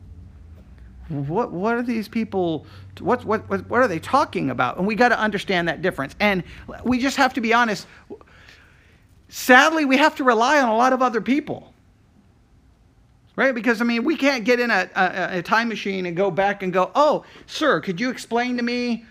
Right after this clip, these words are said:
what this meant, you know, what's going on in your culture?" We can't. So we gotta pick up different books, and hopefully that, w-, and we, and we're trusting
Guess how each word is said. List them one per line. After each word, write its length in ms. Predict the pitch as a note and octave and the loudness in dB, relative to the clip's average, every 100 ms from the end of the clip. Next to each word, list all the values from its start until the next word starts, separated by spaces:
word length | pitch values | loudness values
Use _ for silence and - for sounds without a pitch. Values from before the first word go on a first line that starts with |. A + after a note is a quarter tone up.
| - | -6
what 180 | G3+ A3+ | -4 -2
this 180 | A3+ G#3+ | -2 -2
meant, 260 | A3+ A3+ G3 | -4 -4 -6
you 120 | G#3 | -2
know, 100 | F#3 | 0
what's 300 | F#3 A3 - | 0 -4 -2
going 240 | A3+ A3+ | -2 0
on 120 | A3 | -2
in 80 | G#3+ | -2
your 120 | G3 | -4
culture?" 540 | F#3 A#3 A#3 - B3+ B3 - | -2 -2 -4 -2 -2 -2 -8
We 140 | A3 | -6
can't. 340 | - C4+ C#4 - - | -2 0 0 -4 -14
So 120 | - | -4
we 120 | A#3+ B3+ | -2 2
gotta 160 | C4 | 0
pick 200 | A#3+ B3+ | 0 0
up 140 | A#3+ F3+ | 0 0
different 340 | B3 A#3 F3+ | -2 -2 -2
books, 320 | C4 D4+ - | -2 -2 -2
and 140 | G#3+ G3+ | -2 0
hopefully 720 | F#3+ E4 F#4+ - G#3+ G3 G#3 | 4 6 4 -2 0 0 0
that, 180 | G3+ | -2
w-, 100 | G#3 A3 | -2 -2
and 100 | A#3 | -2
we, 80 | B3 | 0
and 160 | A#3+ | 0
we're 100 | A#3+ | 0
trusting 840 | A3 - D4 D4+ - D#4 C4+ A#3 | 0 4 4 4 -4 0 0 0